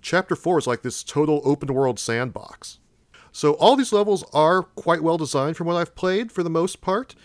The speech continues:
In addition to the standard levels, there are these so-called time rifts that appear in each world and take you to these pure platforming stages, again, reminiscent of some of the stuff you could play in Super Mario Sunshine or maybe in Super Mario Odyssey.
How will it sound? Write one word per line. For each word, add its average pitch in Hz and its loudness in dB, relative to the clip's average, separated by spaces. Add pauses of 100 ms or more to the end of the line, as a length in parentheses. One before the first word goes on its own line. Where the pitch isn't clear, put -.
(400)
In 160 4
addition 180 2
to - -6
the 151 -2
standard 175 -2
levels, 180 0
there 156 2
are 143 0
these 139 -4
so-called 151 -2
time 208 -4
rifts 127 -4
that 120 -14
appear 143 -4
in 131 -8
each 139 -10
world 127 0
and 123 -6
take 135 -6
you 135 -2
to 135 -6
these 117 -8 (320)
pure 165 -2
platforming 156 -4
stages, 131 -4
again, 131 -4
reminiscent 143 -4 (400)
of 135 -2
some 143 -4
of 147 -4
the 135 -4
stuff - -8
you 135 -8
could - -8
play 135 -2
in 131 -8
Super 143 -10
Mario 135 -2
Sunshine 160 -4
or 135 -4
maybe 135 -4
in 131 -8
Super 131 -10
Mario 127 -4
Odyssey. 123 -4